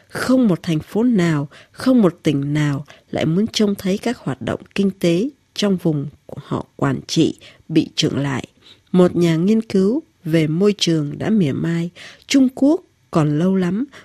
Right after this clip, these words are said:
mới hết bị cái bệnh thành tích ám ảnh. Mặt khác thì thử hỏi rằng, trong tình huống kinh tế khó khăn hiện tại, ai là người dám lấy trách nhiệm để bắt các công ty,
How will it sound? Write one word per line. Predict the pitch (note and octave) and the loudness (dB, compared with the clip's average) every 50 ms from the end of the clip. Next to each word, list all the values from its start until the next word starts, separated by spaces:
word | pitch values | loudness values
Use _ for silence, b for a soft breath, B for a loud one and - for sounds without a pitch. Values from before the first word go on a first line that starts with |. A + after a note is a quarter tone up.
| B B - | B B 0
mới | F3 F3+ G#3+ B3 B3 | 2 4 4 4 2
hết | - - - E4 F#4+ - - | -2 -4 -2 -2 -2 -2 2
bị | A3+ F#3 - - F#3 _ _ - | 2 2 2 2 -2 _ _ -4
cái | A#3 A3+ | -2 0
bệnh | F#3+ F3+ D#3+ - _ - | 0 0 -2 -2 _ -12
thành | - - - D#3 D3+ D3 | -12 -4 -2 0 0 0
tích | - - G3+ A#3+ B3+ - _ _ | -2 0 -2 -2 -2 -2 _ _
ám | - C#3+ E3+ A3+ - - | -4 -2 -2 -2 -2 -2
ảnh. | - D#3 C3 B2 - - B B B B B B B B | -2 -4 -4 -4 -8 -14 B B B B B B B B
Mặt | F3 E3+ E3+ - | 0 0 0 -2
khác | - - - A3+ A#3+ D4+ - _ - | -4 -10 -6 -4 -4 -4 -4 _ -6
thì | - F#3 | -4 -4
thử | - - E3+ D3+ | -4 -4 -8 -8
hỏi | D3+ D#3 C#3 C#3 | -6 -6 -6 -6
rằng, | C#3 - D3 C#3+ C#3 C3 C#3+ - B B B B B B | -4 -4 -4 -2 -2 -2 -6 -8 B B B B B B
trong | - C#4 C4+ | 0 0 0
tình | B3+ - G3 E3+ | 2 2 0 0
huống | D#3 D3 D#3+ D3 D3 F#3 | 0 -2 0 0 0 0
kinh | - - - A3+ A3 | 0 -2 -2 -2 0
tế | - F#3+ G3 A3+ | 0 0 0 0
khó | - - - G#3 | 0 -2 -4 -6
khăn | A3+ - A3+ A3 A3 | -4 -4 -4 -6 -4
hiện | F#3+ F3 - - - - | -4 -4 -6 -6 -10 -10
tại, | - A2+ A2+ - - _ _ _ _ _ _ _ _ _ - | -8 -8 -8 -8 -12 _ _ _ _ _ _ _ _ _ -6
ai | - G3+ G#3+ G#3 G#3 F#3+ | -2 0 2 2 2 0
là | E3+ D3+ D3 | 0 -2 -4
người | D3+ D3+ D#3 D#3 D3 C#3 C#3 B B B B B B - | -4 -4 -2 -2 -2 -2 -4 B B B B B B -4
dám | - G3 G#3+ B3+ | 0 2 2 4
lấy | C4 A#3 A3+ C#4 E4 - | 6 6 8 6 6 4
trách | - F#4 - | 0 -2 2
nhiệm | B3+ G3 F3 - - _ _ _ - - - | 2 2 2 2 0 _ _ _ -20 -18 -6
để | - D3+ C#3 | -2 -2 -2
bắt | - F#3 A3+ - - | 0 -2 -4 -4 -4
các | A#3+ C#4 - | -6 -6 -4
công | - A3 A3+ | -4 -4 -4
ty, | A3+ - - A3+ A3+ A3 | -4 -2 0 2 2 2